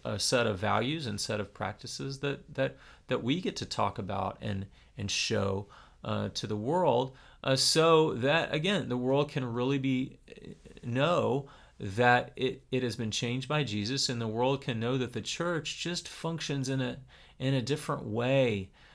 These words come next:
Uh, we are, as you said, Trevor, uh, we, we are people of joy. Um,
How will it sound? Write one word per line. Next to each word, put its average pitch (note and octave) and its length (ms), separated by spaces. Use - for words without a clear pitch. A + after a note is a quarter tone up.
Uh, A#2+ 60
we C3+ 220
are, C3+ 380
as A#2 240
you A#2+ 100
said, D#3+ 240
Trevor, A2 420
uh, C3 80
we, C#3 200
we C3 260
are E3 280
people C3+ 420
of A2 120
joy. B2+ 600
Um, A#2+ 340